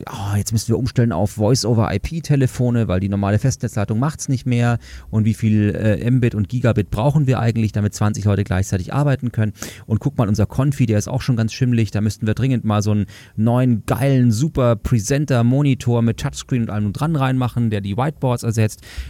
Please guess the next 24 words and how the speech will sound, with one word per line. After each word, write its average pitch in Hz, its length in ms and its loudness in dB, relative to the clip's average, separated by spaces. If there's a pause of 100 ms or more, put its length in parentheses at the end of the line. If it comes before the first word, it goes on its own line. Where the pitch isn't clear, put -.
Also 113 120 2
da 113 80 4
kannst 151 220 0
du 143 40 0
ja 139 100 4
viel 127 140 -2
Geld 110 200 2
ausgeben. 95 300 -2
Oder 160 120 2
wir 165 80 2
können 143 180 4
sagen, 131 320 2 (340)
wisst 117 200 2
ihr 110 60 2
was, 156 280 -2 (380)
den 104 100 2
Scheiß, 123 320 -2
den 113 100 2
lassen 120 240 0
wir 110 60 0
jetzt 107 140 -2
einfach 120 240 -4
alles 90 300 -2
weg. - 260 -4